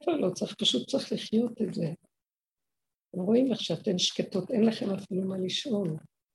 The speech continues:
יש רק רגע. לא להאמין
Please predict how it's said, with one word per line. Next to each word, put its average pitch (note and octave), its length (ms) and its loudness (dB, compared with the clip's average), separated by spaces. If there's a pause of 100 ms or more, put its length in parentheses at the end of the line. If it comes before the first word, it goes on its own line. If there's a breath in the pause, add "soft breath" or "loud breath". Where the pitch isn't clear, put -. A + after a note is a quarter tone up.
(880)
יש A3+ 220 -2
רק A#3+ 280 -2
רגע. A3+ 360 0 (1300)
לא G3 220 4
להאמין B3 540 6